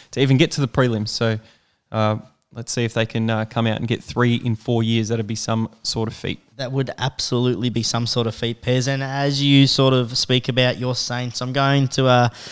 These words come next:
Speaker 2: sit back and let you, uh, let you have your little, uh, Saint Kilda blast, mate, because I feel like it's going to be an hour of just you talking Saints. You did say that the sta-, the Saints, uh, were victorious. They are progressing through to the next round of the finals.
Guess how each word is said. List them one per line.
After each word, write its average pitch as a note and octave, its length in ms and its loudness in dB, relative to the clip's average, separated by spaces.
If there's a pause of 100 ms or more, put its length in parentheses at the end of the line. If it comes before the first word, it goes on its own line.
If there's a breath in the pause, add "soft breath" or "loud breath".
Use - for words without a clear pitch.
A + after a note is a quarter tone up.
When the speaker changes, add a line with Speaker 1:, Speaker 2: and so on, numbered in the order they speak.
(140 loud breath)
Speaker 2:
sit - 340 2
back C#3 300 4
and C3 120 2
let C#3 200 0
you, C3+ 320 2
uh, B2 340 4
let B2+ 140 4
you C#3 160 8
have C3 240 6
your C3+ 100 6
little, C3 320 6
uh, B2 180 4
Saint C3 240 2
Kilda C3+ 220 4
blast, B2 420 2
mate, B2+ 240 0
because B2+ 360 0 (280 loud breath)
I A#2+ 60 -4
feel D3 220 2
like C3+ 160 4
it's C#3 100 -4
going B2 240 0
to A2+ 80 -6
be A#2+ 140 2
an A#2 80 2
hour B2+ 340 4
of A2 80 0
just A2 240 -4
you C3 120 0
talking A#2 420 -2
Saints. A#2 400 -4 (280 loud breath)
You C#3+ 140 0
did D#3+ 160 0
say C#3+ 220 4
that B2 120 2
the B2+ 60 -2
sta-, C#3 380 0
the C#3 200 -4
Saints, C#3+ 480 -2
uh, B2+ 220 2
were D#3 160 4
victorious. C3+ 480 -2
They A#2+ 140 -2
are C#3+ 240 2
progressing B2+ 580 0
through B2 220 -4
to A#2 80 -2
the A2+ 100 -2
next A#2+ 260 -2
round A#2 200 -2
of A2+ 40 -2
the G#2+ 60 -6
finals. A2 380 -4